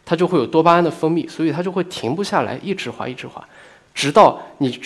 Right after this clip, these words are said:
意识到，哦，原来现在已经四点钟了。那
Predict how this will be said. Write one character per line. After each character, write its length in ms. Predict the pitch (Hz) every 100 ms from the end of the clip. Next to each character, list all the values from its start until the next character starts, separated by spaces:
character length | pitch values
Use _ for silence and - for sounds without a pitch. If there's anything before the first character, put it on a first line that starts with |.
| -
意 120 | 196
识 140 | 165 139
到， 80 |
哦， 260 | 117 127 104 - - -
原 100 | 117
来 120 | 135
现 160 | 151
在 100 | 139
已 60 | 110
经 180 | 113 117
四 180 | - 139
点 140 | 101
钟 140 | 98 95
了。 80 | - _ _ _ _ _ _ _ - - _ _ _ _ _ _ _ - _ _ - -
那 180 | 180